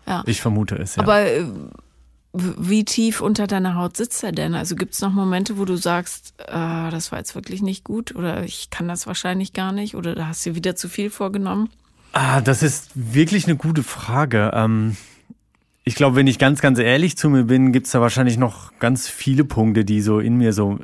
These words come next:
Speaker 2: nicht brodeln, aber die so schlummern. Aber ich drück das natürlich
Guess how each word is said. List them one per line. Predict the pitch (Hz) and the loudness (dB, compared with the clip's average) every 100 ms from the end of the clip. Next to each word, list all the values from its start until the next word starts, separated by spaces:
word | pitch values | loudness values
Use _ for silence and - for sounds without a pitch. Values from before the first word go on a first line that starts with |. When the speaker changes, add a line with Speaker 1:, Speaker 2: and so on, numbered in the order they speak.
| - | -2
Speaker 2:
nicht | 113 - | -2 -2
brodeln, | - 95 117 139 123 104 | -2 2 4 6 4 4
aber | 98 98 | 4 2
die | 101 | 2
so | 101 | 0
schlummern. | 98 - 123 131 113 165 - _ _ _ _ _ _ - | 0 2 2 4 2 0 -4 _ _ _ _ _ _ 0
Aber | 110 107 107 107 | 2 4 4 2
ich | 98 | 0
drück | - 131 | 0 0
das | - 107 | 2 2
natürlich | 113 - 123 117 110 - - - | 0 2 2 4 2 -2 -12 -16